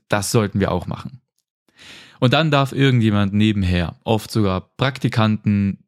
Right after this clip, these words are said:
die Social-Media-Marketing-Profile aufsetzen und ab und zu dann einen Post erstellen. Ja, das wäre nicht das erste Mal, dass aus so einer Beobachtung der Entschluss entstanden ist, auch mit Social-Media-Marketing zu starten.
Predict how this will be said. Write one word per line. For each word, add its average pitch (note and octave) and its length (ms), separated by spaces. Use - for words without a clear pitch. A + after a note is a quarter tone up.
die F#2+ 200
Social-Media-Marketing-Profile G#2 1600
aufsetzen A#2 720
und G2 640
ab - 140
und C3 80
zu A#2 180
dann G2 280
einen E2+ 300
Post - 340
erstellen. - 380
Ja, B2+ 180
das A#2 140
wäre A2 240
nicht C3 220
das A2+ 100
erste G#2+ 300
Mal, F#2 300
dass F2 440
aus - 340
so B2 140
einer G#2 220
Beobachtung A#2 960
der G2 320
Entschluss C3 340
entstanden G2 440
ist, A#2 260
auch D#3+ 340
mit E2+ 140
Social-Media-Marketing E2+ 1000
zu - 120
starten. - 480